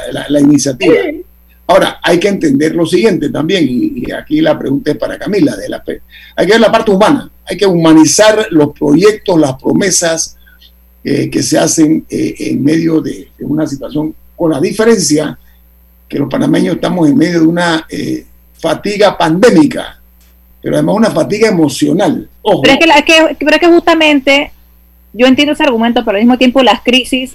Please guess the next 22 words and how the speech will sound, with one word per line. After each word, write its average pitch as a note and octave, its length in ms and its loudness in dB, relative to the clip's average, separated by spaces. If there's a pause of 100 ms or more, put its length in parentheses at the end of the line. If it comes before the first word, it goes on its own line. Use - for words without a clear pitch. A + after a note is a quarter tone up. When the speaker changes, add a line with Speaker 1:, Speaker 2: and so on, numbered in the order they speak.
Speaker 3:
son B3+ 220 -6
los C4 140 2
mejores C4+ 800 2
momentos G#3+ 880 -2 (420)
para G#3+ 240 4
tomar G#3+ 300 2
acciones A3+ 580 0
grandes. G3 540 0 (760)
Porque A3+ 560 0 (180)
cuando A#3+ 360 4
todo D#4+ 160 6
está D4 240 4
lindo D#4 400 6
y D#4 60 4
bonito B3+ 680 4 (380)
y A3 140 -2
todo C#4 180 6
está D4 160 2
funcionando, C4 880 2 (520)
en-, - 260 -6
y A3+ 100 2
es-, A3+ 160 4